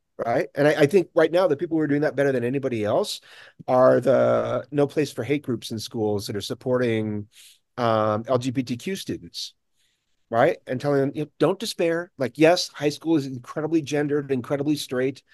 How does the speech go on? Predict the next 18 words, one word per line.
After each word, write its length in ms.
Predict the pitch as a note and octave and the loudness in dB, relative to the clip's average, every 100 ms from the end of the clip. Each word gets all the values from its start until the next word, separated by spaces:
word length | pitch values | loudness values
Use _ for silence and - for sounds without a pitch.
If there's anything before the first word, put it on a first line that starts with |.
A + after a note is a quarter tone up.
| - - - - | -20 -20 -20 -4
right? 240 | C3 E3+ - | -2 -2 -6
But 100 | D#3+ | 0
you'll 120 | D#3 | 2
find 260 | F3 G#3 | 2 0
a 40 | A#3+ | 0
place 300 | - A2 - | -2 -4 -2
out 220 | G#2 G#2+ | -6 -4
there 180 | A2 G#2+ | -2 -2
where 180 | A2+ A#2 | -2 2
there 180 | B2+ | 2
are 120 | C3 C#3 | 2 0
other 140 | D#3 | -2
communities 640 | - A#2+ D3+ F3+ F#2 G2+ | -4 -8 -6 -8 -8 -10
that 160 | - - | -8 -8
you 100 | B2 | -8
can 140 | A#2+ | -8
be 120 | G#2 B2 | -6 -4
yourself 640 | C3 C#3 - - - - | -4 -4 -8 -8 -16 -20